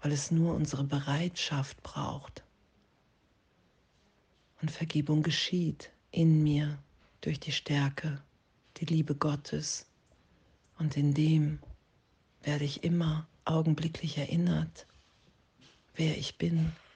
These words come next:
was ich bin. Danke. <laughs> Jede Vergebung ist eine Gabe an mich selbst.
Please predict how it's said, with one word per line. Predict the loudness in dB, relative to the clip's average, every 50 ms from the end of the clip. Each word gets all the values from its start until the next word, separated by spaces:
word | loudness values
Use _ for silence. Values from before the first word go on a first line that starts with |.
| -20 -20 -20 -20 -20 -20 -20 _ _ _ -6
was | -4 -4 -4 -4 -4 -6
ich | -8 -8 -8 -6 -2
bin. | 0 2 2 2 0 -2 -6 -14 _ _ _ _ _ _ _ _ _ _ _ _ _ _ _ _ _ _ _ _ _ _ _ _ _ _ _ _ _ _ _ _ _ _ _ _ _ _ _ _ _ _ _ _ _ _ _ _ _ _ _ _ _ _ _ _ _ _ _ _ _ _ _ _ _ _ _ _ _ 0
Danke. | 2 2 4 4 2 2 2 2 2 2 0 -2 -6 -6 -8 -4 -2
<laughs> | -2 -2 -2 -4 -14 -12 -10 -10 -10 -10 -12 _ _ _ _ _ _ _ -20 -20 -20 -20 -20 -20 _ _ _ _ _ -20 -20 -20 -20 -20 -20 -20 -20 _ _ _ -10
Jede | -6 -4 -4 -4
Vergebung | -2 -2 -2 -2 0 4 4 4 6 6 4 2 2
ist | 2 -2 -4 -2
eine | 0 2 2 0
Gabe | 0 0 0 0 0 -2 -2 -2 -2 -2
an | -2 0 0 0
mich | 0 0 -2 -4
selbst. | -6 -4 -4 -4 -4 -4 -6 -6 -8 -12 -12 -14 -16